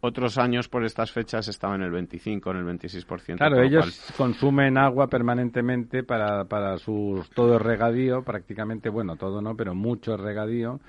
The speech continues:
Speaker 2: Son cultivos tecnológicos, cultivos de alto rendimiento y que, desde luego, eh, dependen de, del agua.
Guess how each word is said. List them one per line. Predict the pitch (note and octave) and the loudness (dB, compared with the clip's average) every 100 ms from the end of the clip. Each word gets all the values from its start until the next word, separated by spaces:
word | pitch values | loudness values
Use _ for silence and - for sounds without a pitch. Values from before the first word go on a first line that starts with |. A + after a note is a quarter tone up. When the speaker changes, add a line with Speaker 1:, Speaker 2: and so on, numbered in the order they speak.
| - - | -20 -20
Speaker 2:
Son | _ G2+ G2 | _ -6 -4
cultivos | G#2+ F#2+ G#2+ G#2 G2+ F#2+ - - F2+ E2 | -4 -4 -4 -2 -2 -4 -8 -12 -12 -8
tecnológicos, | A#2 G2+ G2+ A2 G#2+ - - A2 G#2+ | -6 -2 -2 0 -2 -4 -6 -6 -6
cultivos | - F#2 - G2+ G#2 G2+ F2+ - - - _ | -8 -8 -6 -6 -4 -4 -6 -14 -20 -20 _
de | - G#2 | -4 0
alto | G#2+ A2+ | 0 0
rendimiento | G#2+ A2 G#2+ A2+ A#2 A#2 B2 | 0 0 0 0 0 -2 -4
y | |
que, | A2+ | -4
desde | F#2 E2+ | -4 -4
luego, | F2 F2+ G#2 - - - _ | -6 -6 -8 -10 -20 -20 _
eh, | F2+ F#2 F2+ F2+ F2+ | -16 -14 -14 -16 -14
dependen | F#2+ G2 A2 G#2+ G2+ G2 F#2+ | -4 0 2 2 2 0 0
de, | F#2+ F#2+ F2+ F2+ | 0 0 0 -4
del | F2+ G2 G2+ | -4 -4 0
agua. | C3 A#2+ D#2+ | -2 -2 -8